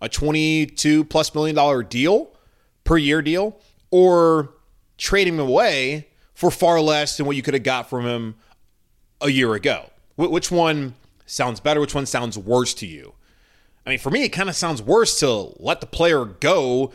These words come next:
for far less than what you coulda got for him than to pay the player a good salary when he's proven to be a good player for you. Maybe he's not had a great season this year,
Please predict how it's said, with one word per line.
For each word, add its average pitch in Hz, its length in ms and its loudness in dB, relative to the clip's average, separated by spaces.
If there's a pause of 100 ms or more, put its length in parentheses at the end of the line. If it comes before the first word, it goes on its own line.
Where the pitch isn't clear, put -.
(160)
for 135 100 -4
far 165 320 2
less 147 260 0
than 139 80 -4
what 139 80 -4
you 120 60 -8
coulda 113 160 -4
got 147 320 -6
for 110 160 -8
him 107 340 -10 (320)
than 135 460 -4
to 120 80 -4
pay 151 240 -4
the 139 100 -6
player 127 640 0 (540)
a 127 80 -4
good 131 280 0
salary 151 540 0
when 127 180 -2
he's 143 160 -2
proven 196 340 0
to 131 60 -2
be 131 100 0
a 120 40 -2
good - 160 -4
player 180 220 2
for 113 100 -12
you. 92 160 -10
Maybe 160 220 -2
he's 135 100 -2
not 139 120 -2
had 131 120 -4
a 107 40 -10
great 110 280 -6
season 123 300 -4
this 92 180 -8
year, 117 380 0